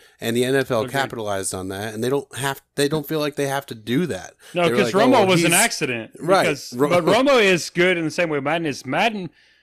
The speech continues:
Speaker 2: except Madden made more mistakes, but Madden loved the game.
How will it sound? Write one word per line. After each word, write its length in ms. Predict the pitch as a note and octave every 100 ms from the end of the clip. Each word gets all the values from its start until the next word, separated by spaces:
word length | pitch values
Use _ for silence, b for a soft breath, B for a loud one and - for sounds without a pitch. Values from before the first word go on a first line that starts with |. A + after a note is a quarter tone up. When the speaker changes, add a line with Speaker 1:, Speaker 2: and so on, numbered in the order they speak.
| b -
Speaker 2:
except 300 | E3+ - D#3
Madden 280 | E3 F3 D#3
made 140 | D3
more 200 | C3+ C3+
mistakes, 460 | B2+ - C#3+ C#3 -
but 120 | C3+
Madden 520 | C#3 D3+ D#3+ D#3+ C#3 _
loved 640 | B2+ B2+ C3 C3 B2 - -
the 440 | C3+ A#2+ A2+ G#2 - A#2
game. 460 | G#2 G2 F2+ -